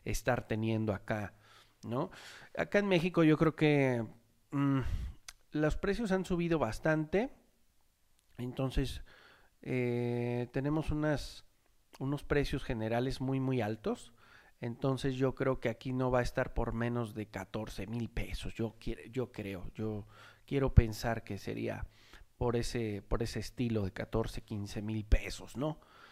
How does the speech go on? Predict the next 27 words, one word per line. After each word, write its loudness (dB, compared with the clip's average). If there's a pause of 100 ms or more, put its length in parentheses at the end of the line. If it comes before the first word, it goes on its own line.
(920)
Eh, 10 (320)
el 4
diseño 4
sería 2
como 0
mínimo 2
parecido 0
al 4
de 0
la -2
generación -4
actual, 0
conservando -2
el -4
botón -4
Home 2 (100)
y -2
el -2
Touch 0
I 2
D, 2 (500)
lo 6
cual 6
ahí 4
me 0
parece 0
que -6